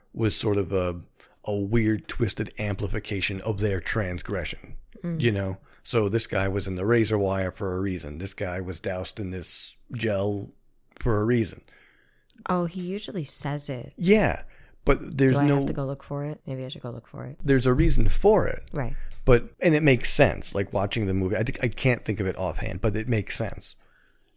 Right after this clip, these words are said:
Speaker 1: For Amanda, it doesn't make sense. Like, it's not like, there's no
Speaker 2: It
Speaker 1: higher
Speaker 2: doesn't
Speaker 1: level.
Speaker 2: fit.
Speaker 1: Right,
Speaker 2: It doesn't
Speaker 1: it doesn't
Speaker 2: fit.
Speaker 1: fit. It just
Speaker 2: The
Speaker 1: seems like it's a
Speaker 2: punishment
Speaker 1: cool
Speaker 2: doesn't
Speaker 1: idea.
Speaker 2: fit the crime.
Speaker 1: Right.
Speaker 2: Right.
Speaker 1: You know what I mean? And that was actually how they got this movie made, was that idea.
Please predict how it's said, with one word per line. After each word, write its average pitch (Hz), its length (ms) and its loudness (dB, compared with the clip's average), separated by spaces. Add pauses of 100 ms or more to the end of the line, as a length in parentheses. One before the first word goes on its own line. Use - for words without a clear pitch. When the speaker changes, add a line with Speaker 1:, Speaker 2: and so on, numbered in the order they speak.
Speaker 1:
For 98 720 0 (140)
Amanda, 113 680 0 (100)
it 127 140 2
doesn't 131 320 4
make 98 200 -6
sense. - 480 -10
Like, 107 220 -4
it's 107 160 -4
not 120 220 0
like, 104 460 -4
there's 127 240 4
no 120 520 6 (300)
Speaker 2:
It - 80 0
Speaker 1:
higher 135 220 8
Speaker 2:
doesn't 120 120 6
Speaker 1:
level. 107 320 2
Speaker 2:
fit. - 80 -12 (220)
Speaker 1:
Right, 135 140 4
Speaker 2:
It - 40 0
doesn't 175 160 4
Speaker 1:
it - 40 0
doesn't 127 160 4 (120)
Speaker 2:
fit. - 0 -
Speaker 1:
fit. 92 280 -2
It 131 120 0
just 127 180 0
Speaker 2:
The 143 60 4
Speaker 1:
seems 120 100 4
like 123 160 6
it's 175 80 4
a 110 60 2
Speaker 2:
punishment 156 160 4
Speaker 1:
cool 143 100 8
Speaker 2:
doesn't 131 220 8
Speaker 1:
idea. 110 180 2
Speaker 2:
fit 104 60 4
the - 60 2
crime. - 440 -6
Speaker 1:
Right. - 280 -4 (400)
Speaker 2:
Right. - 120 -4
Speaker 1:
You 110 40 4
know 107 80 2
what 101 40 -2
I 101 40 -2
mean? 101 200 -2 (140)
And 135 100 0
that 139 60 4
was 139 80 4
actually 123 220 0
how 110 80 2
they 107 100 -2
got 101 200 -4
this 113 120 -6
movie 98 220 -4
made, 98 400 -4 (320)
was - 160 -2
that 98 160 0
idea. 85 500 -6